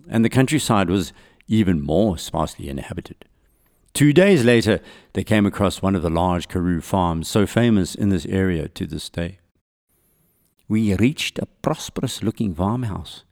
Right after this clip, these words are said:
the first we had seen since crossing the Swartbergen. At this place, we had a miniature battle. Reitz had seen some of the biggest battles of the Anglo-Boer War, so knew the difference between a big battle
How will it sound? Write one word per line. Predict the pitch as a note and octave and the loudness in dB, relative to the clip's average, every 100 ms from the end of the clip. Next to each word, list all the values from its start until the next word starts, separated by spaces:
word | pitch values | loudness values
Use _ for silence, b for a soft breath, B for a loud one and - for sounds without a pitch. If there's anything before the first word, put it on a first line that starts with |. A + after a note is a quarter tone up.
| _ _ - | _ _ -10
the | |
first | - D3+ D#3+ - | -4 -2 -2 -2
we | A2+ | -2
had | F#2 | -2
seen | - C#3 | -2 -2
since | A2 G#2 - | -2 -4 -6
crossing | - - - A#2 | -6 -6 -2 -2
the | F2 | -4
Swartbergen. | - A#2 - - F#2+ D2 C2+ _ _ _ _ _ _ | -6 -12 -10 -6 -4 -4 -10 _ _ _ _ _ _
At | - - | -12 -4
this | D3 - | -4 -4
place, | A#2+ B2 - - _ | -4 -4 -6 -18 _
we | B2 A#2+ | -2 -2
had | C3 | 0
a | B2+ A#2+ A2+ | 0 0 -2
miniature | A#3+ B2+ B2+ E3 - - | -4 -2 0 -2 -4 -6
battle. | A#2 - - _ _ _ _ _ _ _ _ _ _ _ _ _ _ - | -6 -8 -14 _ _ _ _ _ _ _ _ _ _ _ _ _ _ -2
Reitz | F#2 A#2 - | 2 2 2
had | G2 | -2
seen | - A#2+ A2+ | 2 4 4
some | G#2+ A2+ | 4 2
of | G#2 | 4
the | |
biggest | F2+ B2 C#3 - | 2 2 2 2
battles | G2+ G#2 F2 | 2 2 0
of | F#2+ | -2
the | F#2+ | 0
Anglo-Boer | G2+ F#2+ F#2 E2+ G2 F2 | 0 0 0 2 2 2
War, | F2+ F2+ | 2 2
so | F2 A2 | 0 0
knew | C3 A2+ | 0 0
the | |
difference | F2 A2+ F2+ - | 0 -2 -4 -8
between | - E2+ D#2 | -8 -6 -6
a | C2 | -4
big | A2+ - | -4 -4
battle | - D#2 D#2 | -10 -10 -12